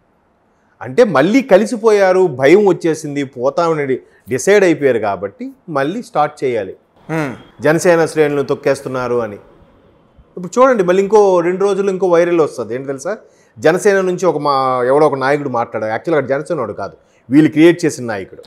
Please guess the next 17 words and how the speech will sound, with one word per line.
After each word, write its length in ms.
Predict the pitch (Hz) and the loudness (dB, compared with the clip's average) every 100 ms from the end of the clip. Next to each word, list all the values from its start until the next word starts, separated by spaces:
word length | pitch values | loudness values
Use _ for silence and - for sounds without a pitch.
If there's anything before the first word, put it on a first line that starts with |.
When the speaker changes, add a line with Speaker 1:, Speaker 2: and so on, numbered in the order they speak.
| - | -6
Speaker 2:
కానీ 160 | 180 | -4
కన్నువ 360 | 165 165 170 185 | -2 -2 0 -2
మాత్రం 320 | 175 175 220 | -2 -4 -2
జనసేన 380 | 170 156 160 156 | -2 -2 -4 0
Speaker 1:
జనసేనది 520 | 147 175 175 185 156 | 2 2 4 4 2
ఉంటుంది. 280 | 135 107 87 | 0 -4 -8
Speaker 2:
Hmm. 540 | - _ 143 147 123 104 _ | -16 _ -12 -10 -12 -16 _
Speaker 1:
"టీడీపీ 360 | 151 175 165 165 | 4 4 4 4
అలా 180 | 151 143 156 | 2 2 0
చేయడం 200 | 160 147 | 0 0
కరెక్ట్ 260 | 147 135 | -4 -4
కాదు, 220 | 139 139 | -2 -2
మేము 220 | 135 135 131 | -2 -2 -2
ఆ 80 | |
స్థానం 400 | 127 - 139 160 | -4 -4 -2 -2
మీద 180 | 147 139 | 0 0
ఆశించాము, 640 | 131 147 160 143 147 131 | 2 0 -2 -4 -4 -4